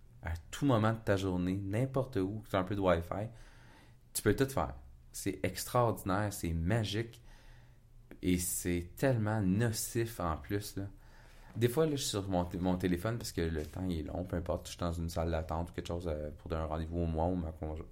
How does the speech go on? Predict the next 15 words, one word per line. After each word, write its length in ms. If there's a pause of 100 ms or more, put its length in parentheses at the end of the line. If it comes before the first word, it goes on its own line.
ou 60
ma, 240 (120)
ou 40
ma 80
petite 460
femme 220
d'amour. 360 (680)
Et, 180
euh, 100
je 60
suis 100
sur 120
mon 160
téléphone 420
par, 220